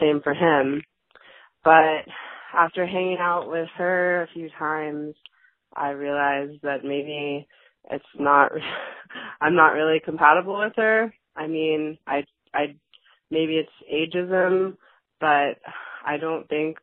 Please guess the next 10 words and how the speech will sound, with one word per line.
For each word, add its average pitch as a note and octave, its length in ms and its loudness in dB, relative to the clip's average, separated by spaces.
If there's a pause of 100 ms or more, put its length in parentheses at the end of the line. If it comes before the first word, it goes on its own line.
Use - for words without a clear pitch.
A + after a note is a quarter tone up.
that C#3+ 300 4
I C#3 180 0
can F#3 100 -4
hang F3 140 2
out E3+ 220 4
with E3 100 -6
an E3+ 80 0
eighteen-year-old, E3+ 640 0 (100)
so C#3+ 380 -2 (420)
I C#3 180 2